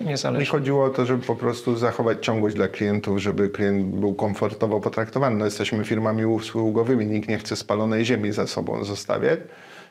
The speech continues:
Speaker 2: Więc tam znowu przenieśliśmy część zespołu, podobnie jak to było z Euro R S C G. No i siłą rzeczy, mimo że ja się zarzekałem, że do reklamy już po konsultingu nie wrócę,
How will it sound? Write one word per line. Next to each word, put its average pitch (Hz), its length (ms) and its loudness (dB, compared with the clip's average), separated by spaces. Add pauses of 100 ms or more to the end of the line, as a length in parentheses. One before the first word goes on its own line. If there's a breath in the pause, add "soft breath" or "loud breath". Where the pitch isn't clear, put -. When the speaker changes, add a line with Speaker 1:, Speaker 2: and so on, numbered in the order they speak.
(100)
Speaker 2:
Więc 123 160 -2
tam 139 180 2
znowu 151 300 2
przenieśliśmy 110 640 -2
część 107 240 0
zespołu, 107 360 0
podobnie 123 360 2
jak 107 160 -4
to 101 120 -2
było 101 260 0
z 101 80 -4
Euro 104 280 0
R 101 100 0
S 104 180 -6
C - 140 -2
G. 143 340 2
No 147 120 2
i 143 120 0
siłą 143 380 2
rzeczy, 135 300 2
mimo 123 280 4
że 117 140 4
ja 117 60 4
się 117 180 -4
zarzekałem, 113 540 0
że 113 100 0
do 110 120 2
reklamy 107 380 0
już 107 160 -2
po 110 140 -2
konsultingu 110 600 -2
nie 110 140 0
wrócę, 123 360 2